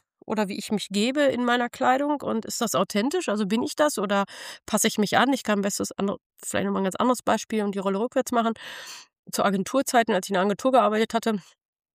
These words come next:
gab's einen bestimmten Dresscode. Ja? Es war klar, äh, du trägst halt, äh, schwarz, dunkelblau, weiß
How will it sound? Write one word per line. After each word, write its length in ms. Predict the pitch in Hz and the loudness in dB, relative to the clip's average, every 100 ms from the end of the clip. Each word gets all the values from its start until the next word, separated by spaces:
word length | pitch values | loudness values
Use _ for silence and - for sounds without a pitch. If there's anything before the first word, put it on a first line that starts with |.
| - | 2
gab's 260 | 170 180 | 2 4
einen 80 | 262 | 2
bestimmten 400 | 220 - 233 240 | 2 4 4 4
Dresscode. 580 | 214 302 - - - - _ _ _ _ - | 4 4 4 0 -2 -4 _ _ _ _ -4
Ja? 140 | 196 285 - - - - | -2 -2 -10 -18 -18 -6
Es 100 | - | 4
war 120 | 220 | 4
klar, 460 | 262 - 175 214 339 - - - _ - | 4 2 6 6 6 0 -20 -20 _ 4
äh, 340 | 233 240 240 | 8 8 6
du 120 | 226 | 2
trägst 500 | - - 240 - - | -2 0 0 -2 4
halt, 420 | 254 262 269 - | 6 6 4 -2
äh, 260 | - 220 220 | 0 2 0
schwarz, 380 | - 214 220 - | 0 0 0 0
dunkelblau, 460 | 208 208 196 190 185 | -2 -2 2 2 2
weiß 440 | 196 294 349 - | 2 2 2 -2